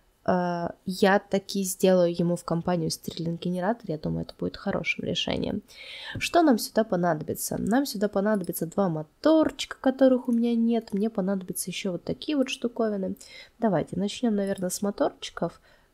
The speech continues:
Э, надо бы их сделать побольше. Я думаю, что вот шестнадцати, шестнадцати заряженных палок будет достаточно.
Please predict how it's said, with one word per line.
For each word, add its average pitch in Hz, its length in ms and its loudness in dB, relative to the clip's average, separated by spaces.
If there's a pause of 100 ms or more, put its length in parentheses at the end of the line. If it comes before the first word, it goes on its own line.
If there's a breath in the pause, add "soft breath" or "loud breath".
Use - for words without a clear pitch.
Э, 175 240 -6
надо 254 260 0
бы 180 160 0
их 175 100 -8
сделать 185 380 0
побольше. 214 640 -2
Я 190 180 -4
думаю, 190 400 -4
что 170 240 -6
вот 180 140 -6
шестнадцати, - 960 -4 (400 soft breath)
шестнадцати - 640 -2
заряженных 170 580 -2
палок 160 400 -2
будет - 260 -8
достаточно. 220 800 -2